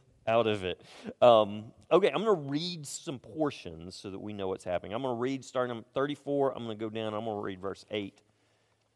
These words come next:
and following, just so we can understand. The word that came to Jeremiah from the Lord.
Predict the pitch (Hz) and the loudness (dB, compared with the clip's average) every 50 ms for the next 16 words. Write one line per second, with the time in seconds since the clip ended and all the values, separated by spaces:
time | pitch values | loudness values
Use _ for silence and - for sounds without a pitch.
0 | _ _ - 107 98 - - 110 98 90 85 80 78 78 78 82 82 87 95 - | _ _ -12 -12 -10 0 4 6 8 8 8 6 2 -4 -8 -12 -14 -16 -18 -20
1 | - - - - _ _ - - 107 90 90 92 - 98 92 90 87 87 - - | -20 -20 -20 -20 _ _ -12 -10 -8 -8 -8 -8 -10 -10 -10 -10 -10 -12 -12 -12
2 | 85 90 92 101 104 123 165 190 202 190 185 160 - - - - _ _ - 127 | -10 -8 -6 -4 0 2 4 6 6 6 4 2 -4 -16 -20 -20 _ _ -4 -4
3 | 127 - 170 156 156 151 135 113 135 139 135 131 127 120 120 120 120 - 117 110 | -2 -2 -2 -2 -2 -4 -4 -2 0 2 2 2 2 2 2 2 0 -2 -6 -6
4 | 107 95 87 82 85 | -6 -4 -6 -6 -8